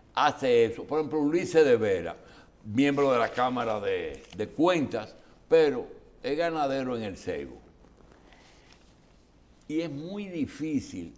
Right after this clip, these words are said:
que usted consiga en un país una persona que conozca todos esos estamentos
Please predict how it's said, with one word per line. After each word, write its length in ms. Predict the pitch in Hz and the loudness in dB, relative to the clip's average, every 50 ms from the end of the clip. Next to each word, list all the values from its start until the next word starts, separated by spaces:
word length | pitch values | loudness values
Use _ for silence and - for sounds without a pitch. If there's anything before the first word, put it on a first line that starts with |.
| - _ | -20 _
que 100 | _ - | _ -6
usted 340 | 110 110 110 - - 143 139 | -6 -6 -4 -4 -6 -6 -4
consiga 720 | - 139 135 117 107 - - 104 101 90 82 76 69 64 - - _ | -4 -6 -6 -6 -8 -6 -6 -4 -4 -4 -6 -6 -8 -12 -12 -16 _
en 160 | - 85 92 | -10 -8 -6
un 180 | 123 151 143 - | -6 -6 -6 -6
país 560 | - 117 98 85 80 73 71 - - - _ _ _ - _ - - - - _ _ | -6 -6 -4 -4 -6 -8 -12 -14 -18 -20 _ _ _ -20 _ -20 -20 -20 -20 _ _
una 300 | - 139 151 151 139 120 | -4 -4 -2 -2 -6 -6
persona 460 | 104 113 98 90 104 101 98 98 - - - - - - | -6 -8 -8 -8 -10 -10 -10 -10 -14 -16 -20 -20 -20 -14
que 180 | - 135 139 | -12 -12 -12
conozca 640 | - - 139 139 147 156 170 160 147 - - - - | -6 -6 -6 -4 -4 -6 -6 -8 -10 -10 -10 -10 -10
todos 580 | - - - 160 156 180 175 170 165 123 - | -10 -10 -6 -4 -4 -2 -2 -4 -4 -4 -4
esos 360 | 143 143 131 - 143 127 117 120 | -6 -6 -6 -6 -6 -4 -2 -2
estamentos 720 | 117 - - - 98 92 85 82 78 76 71 64 - - | -4 -6 -6 -6 -6 -6 -6 -8 -10 -10 -12 -16 -20 -20